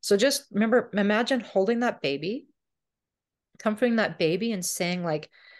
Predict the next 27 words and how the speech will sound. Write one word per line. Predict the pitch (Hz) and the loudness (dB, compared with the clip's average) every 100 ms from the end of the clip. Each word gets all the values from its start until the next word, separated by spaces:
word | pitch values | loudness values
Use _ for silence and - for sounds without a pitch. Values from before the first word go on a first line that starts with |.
| _ _ | _ _
you | - 180 | -2 0
know, | 170 | 0
"You | 165 165 202 | 0 2 2
deserve | 214 202 185 180 175 | 2 0 2 2 0
to | 175 | -8
feel | - - 160 | -8 -2 -2
good. | 151 165 180 175 151 | 0 2 2 2 0
You | 175 | -2
deserve | 190 185 185 185 185 185 - - | -2 -2 0 2 2 -2 -8 -8
to," | - 170 160 151 156 - _ _ _ _ | -2 0 0 -2 -6 -12 _ _ _ _
um, | - 165 156 147 143 | -4 0 0 -2 -8
it | 151 - _ _ _ _ _ _ | -12 -20 _ _ _ _ _ _
was | - 214 | 0 2
almost | 320 302 | 4 4
like | 254 254 | 2 2
you | 190 | 4
were, | 170 | 6
like, | 165 151 147 - 151 160 _ | 6 4 0 -6 -18 -18 _
bathing | 185 170 233 214 180 151 139 | 2 4 4 2 0 -2 -6
in | - 170 | -6 -2
your | 170 160 | 0 0
mom's | 151 160 156 | 0 -2 -4
grief | - 143 147 135 - - - - - - | -6 -2 -2 -2 -8 -14 -16 -18 -14 -6
inside | 165 156 160 147 | -2 -2 -2 -2
her | 147 | -4
belly. | 143 127 139 143 143 _ _ _ _ _ _ _ _ _ _ _ _ _ _ _ - | -6 -4 -2 -4 -8 _ _ _ _ _ _ _ _ _ _ _ _ _ _ _ -10
<clears throat> | 226 - _ - 233 247 220 180 139 | -10 -10 _ -4 2 4 4 2 -4